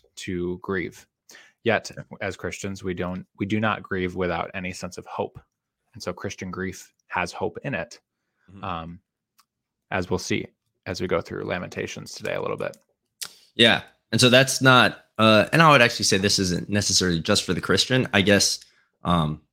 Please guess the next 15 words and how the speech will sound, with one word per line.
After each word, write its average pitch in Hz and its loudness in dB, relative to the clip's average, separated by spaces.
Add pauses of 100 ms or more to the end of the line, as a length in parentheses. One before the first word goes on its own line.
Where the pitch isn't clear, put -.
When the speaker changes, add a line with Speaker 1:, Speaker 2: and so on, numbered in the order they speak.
(120)
Speaker 2:
not 98 4
I 82 4
guess, 78 2
I 82 0
know 90 4
that 80 0
even 123 4
Jews 127 4
can 87 -2
have 92 2
this 92 4
same 95 4
theology 87 4
because 80 -2
of 78 -4